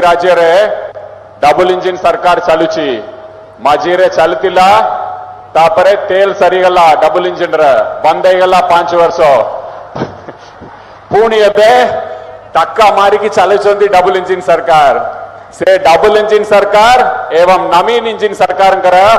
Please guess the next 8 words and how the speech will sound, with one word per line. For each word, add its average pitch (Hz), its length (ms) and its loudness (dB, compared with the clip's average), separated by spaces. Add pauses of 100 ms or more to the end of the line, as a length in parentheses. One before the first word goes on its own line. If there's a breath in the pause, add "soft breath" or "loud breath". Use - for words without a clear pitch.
ଫରକ 190 300 2
ହଉଛି, 180 340 0 (1000)
ଡବଲ 139 400 2 (120)
ଇଞ୍ଜିନ 165 240 -8 (120)
ସରକାର 151 380 0 (140)
କୋଉଠି 156 280 -2
ଚାଲୁଛି 147 500 -6
ଛତିଶଗଡ଼ରେ, 143 720 -2